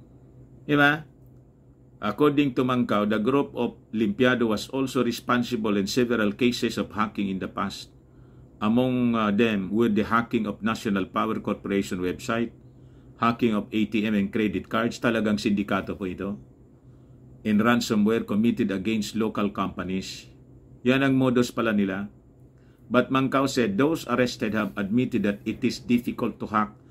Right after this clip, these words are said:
the Smartmatic in Comelec. They admitted that they got access at the Smartmatic, but they later said that they actually obtained the data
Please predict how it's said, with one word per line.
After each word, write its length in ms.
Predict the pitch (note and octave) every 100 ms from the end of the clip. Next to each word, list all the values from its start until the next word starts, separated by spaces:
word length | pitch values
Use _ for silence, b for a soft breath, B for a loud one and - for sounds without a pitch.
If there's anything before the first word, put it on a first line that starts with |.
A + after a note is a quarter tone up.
| B -
the 160 | G#2 G2+
Smartmatic 800 | G#2+ A2 F#2 G2+ G#2 G2 G2+ G2+
in 120 | F#2+
Comelec. 560 | G#2+ G2 F#2+ G2 F#2+ - - - - - - - - - - - - - - - - - F2
They 180 | C3+ B2+
admitted 480 | A#2+ A2+ B2 A#2+ G#2
that 180 | G2+ F2
they 160 | A#2 A#2+
got 240 | A2+ A2+
access 640 | - - C#3+ D3+ - -
at 160 | G#2 G2
the 80 | F#2+
Smartmatic, 680 | - G2 E2+ A#2+ B2 B2+ G2 F#2
but 160 | F#2
they 640 | - E2+ G#2+ B2 B2 A#2+ - - - - -
later 400 | G2 A#2+ - G2+
said 320 | - A2 G2+ - -
that 240 | F#2+ F2+ F2+
they 160 | A#2+
actually 400 | - G#2+ A2 G2
obtained 560 | F#2 - - C3 B2 G2
the 80 | F2
data 400 | G#2+ G2+ F#2+